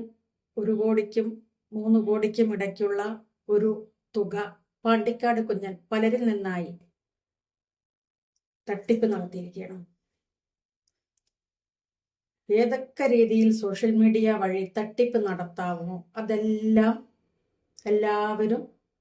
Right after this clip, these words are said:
ചെയ്യുന്നുണ്ട്. കാരണം ഓരോ തട്ടിപ്പിലും പോയി വീഴുന്നത് സാധാരണ സ്ത്രീകളും അതുപോലെ തന്നെ സാധാരണ പണിക്ക് പോകുന്ന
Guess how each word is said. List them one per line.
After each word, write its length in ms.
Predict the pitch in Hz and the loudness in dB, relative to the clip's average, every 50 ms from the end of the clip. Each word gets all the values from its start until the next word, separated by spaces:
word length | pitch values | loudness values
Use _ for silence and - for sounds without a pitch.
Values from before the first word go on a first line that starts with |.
| _ _ - | _ _ 2
ചെയ്യുന്നുണ്ട്. 600 | 233 226 214 208 208 202 196 190 190 175 175 180 175 - _ _ _ _ _ _ _ _ _ _ _ _ _ - | 4 4 6 4 2 0 0 -4 -6 -8 -10 -14 -16 -18 _ _ _ _ _ _ _ _ _ _ _ _ _ -8
കാരണം 400 | 190 190 190 196 196 208 226 220 - - _ _ _ _ _ _ _ _ _ _ _ _ _ _ _ _ _ _ _ _ _ _ _ _ _ _ _ _ _ _ _ - | -6 -4 -4 -4 -4 -6 -8 -8 -10 -14 _ _ _ _ _ _ _ _ _ _ _ _ _ _ _ _ _ _ _ _ _ _ _ _ _ _ _ _ _ _ _ -10
ഓരോ 240 | 190 190 202 208 233 233 - | -8 -4 0 2 0 2 2
തട്ടിപ്പിലും 500 | 220 - - - 226 226 233 226 220 226 220 214 | -2 -4 0 0 0 2 4 4 4 4 4 4
പോയി 240 | 202 208 214 220 226 214 | 4 4 4 4 4 4
വീഴുന്നത് 560 | 214 208 202 214 214 220 214 214 202 185 214 226 220 - _ _ _ _ _ _ _ _ _ _ _ - - | 4 4 4 4 2 2 0 -2 -2 -2 -2 -2 -2 -6 _ _ _ _ _ _ _ _ _ _ _ -14 -8
സാധാരണ 640 | 226 214 196 190 180 - - 208 208 208 208 214 220 220 | -6 -6 -6 -6 -10 -10 -6 -4 -4 -2 -2 -2 -4 -4
സ്ത്രീകളും 500 | - 202 190 190 185 170 190 196 208 226 220 - _ _ _ _ _ _ _ _ _ _ _ _ - - | -4 -6 -6 -6 -6 -6 -6 -6 -6 -8 -10 -16 _ _ _ _ _ _ _ _ _ _ _ _ -16 -14
അതുപോലെ 440 | 190 175 202 185 185 214 220 233 240 240 254 | -10 -10 -10 -8 -4 0 0 0 0 0 -2
തന്നെ 160 | 247 254 269 262 - | -2 -4 -6 -4 -4
സാധാരണ 520 | 233 214 185 175 190 202 202 202 208 208 196 180 | -4 -4 -4 -4 -6 -6 -8 -8 -10 -14 -14 -10
പണിക്ക് 320 | - 202 196 196 - - 208 - | -10 -10 -10 -10 -10 -12 -12 -10
പോകുന്ന 400 | 196 190 180 180 180 180 180 185 | -8 -10 -8 -8 -10 -10 -10 -10